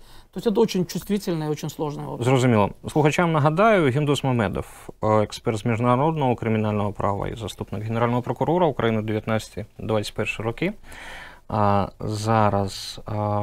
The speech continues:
Speaker 2: в гість програми я не можу не спитати. Давайте поговоримо про, е, Міжнародний кримінальний суд. А,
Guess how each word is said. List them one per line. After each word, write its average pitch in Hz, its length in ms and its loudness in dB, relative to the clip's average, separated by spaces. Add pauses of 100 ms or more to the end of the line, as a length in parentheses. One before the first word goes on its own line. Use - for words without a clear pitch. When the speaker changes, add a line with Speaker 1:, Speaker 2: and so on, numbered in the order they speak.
(120)
Speaker 2:
в - 440 -10
гість 107 320 -6
програми 107 440 -2
я 110 80 2
не 113 100 2
можу 117 260 0
не 127 60 0
спитати. - 440 2
Давайте 151 280 0
поговоримо 127 640 2
про, 113 480 2
е, 110 360 4
Міжнародний 107 440 2
кримінальний 101 460 -2
суд. - 280 -10 (1200)
А, 101 600 6